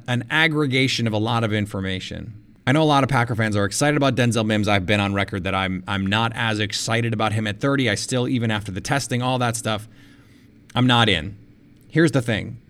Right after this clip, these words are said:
It may not matter because he may just be gone.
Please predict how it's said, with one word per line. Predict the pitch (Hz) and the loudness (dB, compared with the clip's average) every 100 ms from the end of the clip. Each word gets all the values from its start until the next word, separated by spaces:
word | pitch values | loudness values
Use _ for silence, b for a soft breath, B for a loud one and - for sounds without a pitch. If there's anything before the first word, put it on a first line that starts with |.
| _ | _
It | 127 143 | -4 2
may | 165 196 | 2 4
not | 170 | 2
matter | 135 120 113 113 113 - | 0 0 0 -2 -4 -6
because | 117 117 113 113 107 - - - - | -4 -2 0 0 -4 -8 -14 -20 -4
he | 180 | 0
may | 196 180 | 2 2
just | 127 131 | 0 -4
be | 127 113 | -4 -4
gone. | 98 123 - | -4 -4 -8